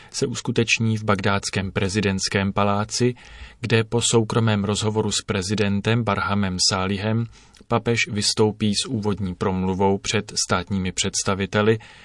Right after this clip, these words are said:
diplomatickým sborem a občanskou společností. V závěru prvního dne návštěvy se papež v syrsko-katolické katedrále Panny Marie, Matky Spásy, setká s biskupy,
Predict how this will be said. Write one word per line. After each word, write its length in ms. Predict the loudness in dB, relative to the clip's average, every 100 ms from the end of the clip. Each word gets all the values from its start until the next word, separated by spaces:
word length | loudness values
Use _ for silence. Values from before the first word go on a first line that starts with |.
| -20 -8
diplomatickým 840 | -4 0 0 0 -2 -4 -6 -2 -2
sborem 560 | -2 0 2 2 0 -2 -12 -20 -20 -8
a 80 | -4
občanskou 600 | -4 -2 0 0 0 -2
společností. 880 | 0 0 0 0 -2 -2 -4 -4 -14 -16 _ _ _ _ _ _ _ _ _ -4
V 100 | 2
závěru 500 | 4 4 4 4 2
prvního 480 | 2 0 2 0 0
dne 240 | 0 0
návštěvy 640 | 0 -2 -2 -2 0 0 0 -6 -20 -12 -2 0
se 100 | 2
papež 320 | 0 2 0 0
v 100 | 0
syrsko-katolické 1000 | 0 0 0 0 0 0 -2 0 -2 -2
katedrále 640 | -2 -2 -2 0 0 -2
Panny 260 | 0 0 0
Marie, 420 | -2 -2 0 0
Matky 360 | 0 -2 -6 -8 -4
Spásy, 500 | -4 -2 -2 -2 -4 -8 -8 -4
setká 420 | -4 -2 0 0 -2
s 140 | -4
biskupy, 640 | -2 -2 -2 -4 0 -2